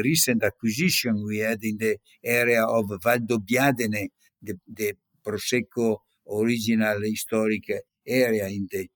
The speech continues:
hills of Prosecco. Uh, Canevel is the name of our estate, but also, uh, we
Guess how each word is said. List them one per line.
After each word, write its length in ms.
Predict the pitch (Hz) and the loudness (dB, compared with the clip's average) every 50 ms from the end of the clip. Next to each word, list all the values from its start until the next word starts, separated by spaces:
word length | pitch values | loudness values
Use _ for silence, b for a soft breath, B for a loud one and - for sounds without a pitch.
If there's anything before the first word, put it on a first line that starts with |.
| _ _ _ | _ _ _
hills 460 | - - 147 143 123 110 - - - 101 95 - - | -2 2 2 2 4 2 0 -2 -2 -4 -6 -4 -4
of 220 | 107 107 104 90 95 98 - _ | -2 -2 -2 -4 -6 -10 -10 _
Prosecco. 720 | 104 101 90 - - 123 117 110 - _ 143 175 185 - - _ _ _ _ _ _ _ _ _ _ - - | -8 -8 -6 -4 -4 -4 -4 -4 -2 _ 0 0 0 -2 -6 _ _ _ _ _ _ _ _ _ _ -12 -8
Uh, 280 | 110 107 107 107 104 - - - | -6 -4 -4 -4 -4 -6 -4 0
Canevel 640 | 127 131 139 135 120 107 104 120 131 139 147 160 165 | 2 4 4 6 4 4 4 6 6 6 6 4 4
is 300 | 160 139 127 113 101 92 | 2 2 0 0 -2 -2
the 120 | 104 104 | -6 -6
name 440 | 104 107 110 110 110 110 107 104 104 | -2 0 0 2 2 0 0 -2 -4
of 180 | 107 98 92 98 | -6 -6 -6 -8
our 320 | 98 95 98 98 101 104 | -8 -6 -4 -4 -4 -4
estate, 580 | 101 - - - 139 135 135 135 135 135 - - 196 214 214 - _ _ _ _ _ _ _ _ _ _ _ _ - | -6 -8 -4 2 4 4 4 4 2 0 2 0 0 0 0 -8 _ _ _ _ _ _ _ _ _ _ _ _ -12
but 340 | 117 110 135 139 135 - | -4 0 0 0 2 4
also, 840 | 165 165 180 202 214 202 - - - 131 120 135 165 196 202 196 - _ _ _ _ _ _ _ | 4 6 8 8 8 8 6 2 0 2 4 4 4 4 2 -2 -8 _ _ _ _ _ _ _
uh, 640 | 123 123 120 117 117 113 113 113 110 110 110 110 107 110 - | -2 0 2 2 2 2 2 0 0 0 -2 -2 -2 -2 -2
we 400 | 127 131 143 147 143 139 139 | 2 4 4 4 4 4 2